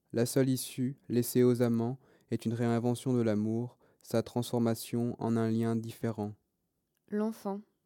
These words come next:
Speaker 2: Je crois que cette manière de le voir comme un entre-deux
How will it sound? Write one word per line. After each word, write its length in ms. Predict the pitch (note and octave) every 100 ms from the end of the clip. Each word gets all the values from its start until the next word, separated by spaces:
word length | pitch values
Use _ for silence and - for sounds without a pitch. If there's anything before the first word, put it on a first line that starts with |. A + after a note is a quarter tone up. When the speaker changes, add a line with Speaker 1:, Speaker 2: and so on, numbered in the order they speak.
| _ _ _ _ _ _ -
Speaker 2:
Je 160 | G3
crois 260 | G#3 A#3+ B3
que 100 | A3
cette 240 | G#3 G3+
manière 380 | G#3+ A3 A#3+ A#3+
de 80 | G#3
le 140 | G3+
voir 340 | G3+ A3 A#3 -
comme 180 | G3+
un 180 | G3 G3
entre-deux 600 | G#3 A3 A3 G3 G#3+ C4+